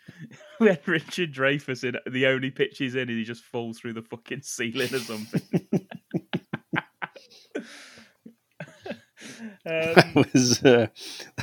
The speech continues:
Speaker 2: that was our episode of, uh, Invasion U S A, everyone. Uh, the film pitch was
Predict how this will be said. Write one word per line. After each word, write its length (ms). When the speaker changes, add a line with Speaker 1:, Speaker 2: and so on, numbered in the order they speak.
Speaker 2:
that 100
was 200
our 320
episode 560
of, 300
uh, 180
Invasion 600
U 180
S 200
A, 240
everyone. 340
Uh, 240
the 140
film 300
pitch 320
was 260